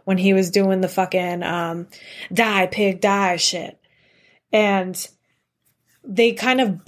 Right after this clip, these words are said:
in the beginning with the first trial that they had against him with the military police and everything like that, they didn't wanna waste their money and resources on the trial, so they kind of just, you know,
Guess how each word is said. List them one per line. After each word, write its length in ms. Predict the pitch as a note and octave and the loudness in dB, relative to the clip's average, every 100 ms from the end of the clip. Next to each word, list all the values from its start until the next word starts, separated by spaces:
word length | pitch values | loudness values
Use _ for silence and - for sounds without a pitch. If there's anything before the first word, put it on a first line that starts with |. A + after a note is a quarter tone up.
| - - - - | -6 -6 -10 -4
in 120 | B3 | 2
the 60 | B3 | 2
beginning 460 | G#3+ G3+ B3 B3 G#3 | 2 2 2 2 0
with 120 | G3+ | -2
the 60 | |
first 400 | E3+ - A3+ - | -2 0 0 0
trial 380 | - G3 E3+ D#3+ | -2 0 0 -2
that 160 | E3 E3+ | -2 -2
they 100 | F3+ | -2
had 240 | F3+ F3 | -2 -2
against 400 | E3+ E3+ E3+ - | -2 -2 -2 -4
him 120 | F#3 | -4
with 100 | E3 | -4
the 60 | D3+ | -6
military 480 | F3 G#3 G3+ G#3 F#3 | 0 0 2 2 0
police 640 | - F3+ F3+ D#3+ - - - - - | -2 -2 -2 -2 -4 -6 -10 -20 -8
and 120 | G3 F#3+ | -2 0
everything 440 | F3+ F#3 F3 F3 | 0 0 0 -4
like 180 | D3+ E3 | -4 -4
that, 340 | G3 F#3+ - _ - - - | -2 -2 -4 _ -20 -20 -2
they 140 | A3 | 2
didn't 160 | A#3 A#3 | 2 2
wanna 180 | A#3 A3 | 2 2
waste 300 | G#3+ G#3+ G#3 | 4 2 2
their 100 | G#3 | 0
money 300 | G3 G3+ F#3 | 2 2 0
and 120 | F3+ | -2
resources 640 | F#3+ G3 G3+ F#3+ - F#3 | -2 0 0 0 -2 -2
on 140 | F3 E3 | -4 -6
the 80 | |
trial, 400 | D#3+ G#3 G3+ F#3 | -6 0 2 2
so 160 | E3+ F#3 | 0 -2
they 120 | F#3 | -2
kind 300 | F#3 G3 F#3 | -2 -4 -6
of 80 | E3+ | -6
just, 300 | F3+ E3+ - | -4 -4 -2
you 80 | F#3+ | -4
know, 240 | E3 E3 | -6 -10